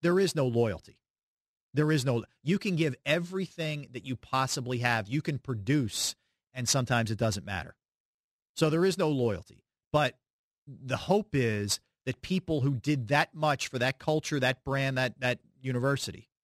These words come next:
you hope that they treat them a little bit better out the door. That's all. I mean, I think that's, anybody who, who has their eyes open in this situation knows that when you don't make the tournament, you could be in trouble.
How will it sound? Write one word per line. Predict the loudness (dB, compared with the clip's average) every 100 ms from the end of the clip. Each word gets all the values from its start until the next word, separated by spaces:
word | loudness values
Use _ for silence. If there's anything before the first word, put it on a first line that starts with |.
| _ _ _ _ _ _ _ _
you | -8
hope | 0 0 0
that | -2
they | -2
treat | 0 0
them | 0
a |
little | 0 0
bit | -2 -2
better | -2 -2
out | -6
the | -12
door. | -16 -4
That's | -2 0 -2
all. | -6 -8
I | 0
mean, | 0
I |
think | 2 0
that's, | -2 -2 -6 _ _ _ _ -2
anybody | 2 2 4 2 2
who, | 2 2 2 0
who | 0 2
has | 2
their | 2 2
eyes | 2 2 0
open | -2 -4
in | -6
this | -4
situation | -4 -2 -2 -2 -4 -2
knows | 0 0 -2 -6 _ -6
that | -4
when | -2 0
you | 2
don't | 0 0
make | -8
the | -8
tournament, | -6 -2 0 -2 -4 _ _
you | -4 0
could | 0
be | 0 -4
in |
trouble. | -4 -6 -6